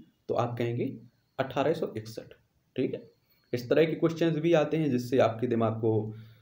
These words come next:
भटकाया जा सके और आप गलत कर बैठें। अब आप समझिए कि अगर आपको मालूम ना हो स्थायी और स्थापना में, तो आप टिक क्या लगाएंगे? अठारह सौ इकसठ लगाएंगे कि नहीं? तो बड़े ध्यान से पढ़ा करिए क्वेश्चंस को।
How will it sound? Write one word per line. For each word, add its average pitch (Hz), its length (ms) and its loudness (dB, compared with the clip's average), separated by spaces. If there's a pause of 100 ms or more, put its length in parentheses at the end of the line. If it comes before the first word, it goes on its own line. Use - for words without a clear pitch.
(120)
भटकाया 117 420 4
जा 123 140 4
सके 151 300 -4 (260)
और 110 160 2
आप - 420 -2
गलत 208 320 2
कर 101 100 0
बैठें। - 340 -6 (540)
अब 104 120 2
आप 117 160 6
समझिए 190 360 2
कि 139 140 2
अगर 131 320 6 (340)
आपको 123 260 2
मालूम 127 300 6
ना 139 100 4
हो 131 220 4
स्थायी 117 400 0 (360)
और 117 180 4
स्थापना 110 420 -2
में, - 280 -8 (240)
तो 117 60 6
आप - 440 0
टिक 139 160 -2
क्या 139 100 6
लगाएंगे? 139 440 0 (800)
अठारह 117 340 0
सौ - 120 -4
इकसठ - 320 -4 (1000)
लगाएंगे 208 340 0
कि 117 120 -2
नहीं? 104 220 -6
तो - 160 -10
बड़े 113 260 2
ध्यान 131 200 0
से - 120 -2
पढ़ा 113 220 0
करिए 104 340 -2
क्वेश्चंस 104 460 -10
को। - 120 -12